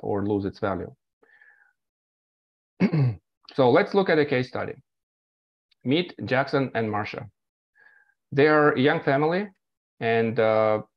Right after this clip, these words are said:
let's look at some quick facts about Jackson and Marcia. So before they discovered the infinite banking concept, so they were, uh, Jackson was, uh, thirty-five and Marcia was thirty-four. They have two children.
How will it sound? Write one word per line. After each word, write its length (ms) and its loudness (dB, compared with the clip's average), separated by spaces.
let's 340 -4
look 160 -2
at 300 -6
some 180 -8
quick 260 -6
facts 280 -2
about 260 -4
Jackson 340 -4
and 100 -6
Marcia. 360 -8
So 240 2
before 380 2
they 100 2
discovered 460 2
the 60 2
infinite 320 -4
banking 340 -4
concept, 460 -4
so 220 -2
they 120 4
were, 580 2
uh, 280 -8
Jackson 320 -6
was, 300 -6
uh, 300 -4
thirty-five 440 0
and 80 -2
Marcia 300 -4
was 280 -8
thirty-four. 500 0
They 120 -2
have 200 -10
two 120 -10
children. 520 -2